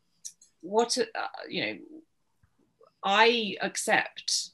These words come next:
it would be crazy not to, that there are trans women, let's just, we're talking about trans women in this specific case, but it's also true of trans men, that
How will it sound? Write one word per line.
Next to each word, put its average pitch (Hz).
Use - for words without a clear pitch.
it 185
would 165
be 160
crazy 180
not 196
to, 143
that 147
there 156
are 143
trans 180
women, 160
let's 147
just, -
we're 170
talking 156
about -
trans 156
women 151
in 139
this 151
specific -
case, 180
but -
it's -
also 165
true -
of 147
trans 170
men, 151
that -